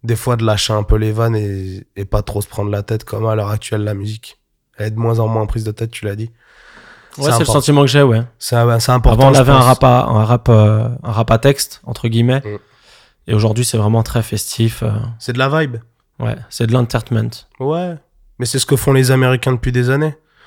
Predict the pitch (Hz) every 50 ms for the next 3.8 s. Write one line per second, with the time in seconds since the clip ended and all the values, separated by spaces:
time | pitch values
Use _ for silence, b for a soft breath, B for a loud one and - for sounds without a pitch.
0 | b b b b b b b b - - 127 120 - 131 120 - 127 127 123 123
1 | 120 131 131 131 135 131 117 - - 123 110 - 131 127 117 - - 117 110 113
2 | 113 113 120 117 117 117 120 117 120 127 127 135 143 139 131 127 127 117 - -
3 | - 120 113 - 120 117 113 - 123 117 117 110 120 117 110